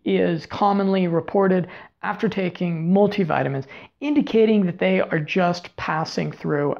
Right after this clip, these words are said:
our bodies. Alternatives. Given these downsides, I wouldn't spend money on multivitamins or supplement stacks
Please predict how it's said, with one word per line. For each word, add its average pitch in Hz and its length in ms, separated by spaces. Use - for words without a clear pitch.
our 147 420
bodies. 165 560
Alternatives. 220 640
Given 349 540
these 226 400
downsides, 202 840
I 214 140
wouldn't 208 420
spend 180 360
money 160 240
on 147 300
multivitamins 160 840
or 147 260
supplement 214 520
stacks - 680